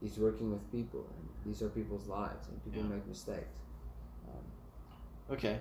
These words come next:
Speaker 2: so that's what you would do in the situation. What would you expect from these students?
Speaker 1: Well, to, to man up to their, to, you know, to their
Speaker 2: Or
Speaker 1: wrongs
Speaker 2: woman.
Speaker 1: they've committed. Yeah.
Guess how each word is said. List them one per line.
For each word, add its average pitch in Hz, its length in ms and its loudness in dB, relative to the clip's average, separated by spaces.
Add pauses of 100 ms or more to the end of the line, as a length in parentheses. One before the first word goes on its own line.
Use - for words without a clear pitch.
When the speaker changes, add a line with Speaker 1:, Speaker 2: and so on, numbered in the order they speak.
Speaker 2:
so - 140 6
that's 123 160 8
what 110 140 6
you 120 60 10
would 117 120 12
do 110 120 8
in 104 60 6
the 98 60 4
situation. 98 500 -2
What 110 100 2
would 123 180 0
you 110 80 4
expect - 440 -2
from 104 160 0
these - 100 -2
students? - 420 -6 (1300)
Speaker 1:
Well, 156 360 12 (100)
to, 139 240 10
to 127 180 4
man 127 280 8
up 131 260 6
to 127 60 2
their, 113 340 8 (180)
to, 117 60 2
you 101 220 2 (200)
know, 104 280 2 (300)
to 101 240 0 (300)
their 104 120 6
Speaker 2:
Or 110 100 8
Speaker 1:
wrongs 101 100 6 (120)
Speaker 2:
woman. 104 100 4
Speaker 1:
they've 104 180 0
committed. 110 380 0 (120)
Yeah. 117 140 2